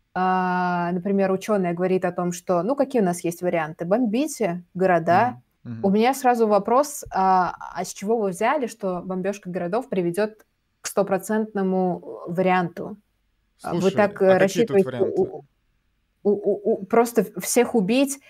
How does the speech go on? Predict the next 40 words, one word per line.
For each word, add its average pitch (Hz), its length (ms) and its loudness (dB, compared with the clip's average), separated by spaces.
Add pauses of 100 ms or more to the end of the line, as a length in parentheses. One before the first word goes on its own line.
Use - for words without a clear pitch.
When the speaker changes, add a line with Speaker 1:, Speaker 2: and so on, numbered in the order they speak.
(140)
Speaker 1:
и 202 100 6
в 208 80 2
их 262 120 0
числе 226 360 2
убить 214 240 0
заражённых, 208 760 2 (420)
и 196 120 -2
тогда, 202 400 0
типа, 208 260 -4
это 202 160 -4
поможет? 220 480 0
Ну, 247 100 -4
это 285 120 -6
какой-то 262 320 -4
странный 254 380 -2
поинт. 202 540 -2 (360)
Э, 175 920 -2 (280)
то 180 140 2
Speaker 2:
Ну. 135 200 -8
Speaker 1:
есть, - 80 -12
м, 147 300 -8
наверняка, 196 680 4
мне 196 380 0
кажется, 196 400 0
технически 214 580 -4
есть 185 260 2
более... 180 600 4 (600)
Тут 254 160 2
даже 240 240 2
вопрос 240 340 2
не 226 100 2
в, 196 140 -6
не 214 200 0
в 202 100 -6
гуманности, 233 840 -2
а 190 80 -2
в - 80 -10
том, 247 160 -2
что 190 600 0 (100)
м-, 196 200 -6